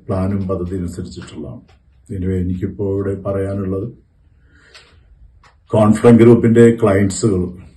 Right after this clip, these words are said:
അവർക്കുള്ള ആ ബുദ്ധിമുട്ട്, അവർക്കുള്ള മാനസികമായ സമ്മർദ്ദം, കാരണം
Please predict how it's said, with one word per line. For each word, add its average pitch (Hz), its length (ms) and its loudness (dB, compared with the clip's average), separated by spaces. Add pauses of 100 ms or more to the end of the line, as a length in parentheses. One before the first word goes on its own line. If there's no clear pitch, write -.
(720)
അവർക്കുള്ള 107 460 0 (500)
ആ 110 80 -6
ബുദ്ധിമുട്ട്, 92 640 -4 (560)
അവർക്കുള്ള 104 480 -2 (540)
മാനസികമായ 101 840 -4 (920)
സമ്മർദ്ദം, 95 600 -2 (440)
കാരണം 98 360 -4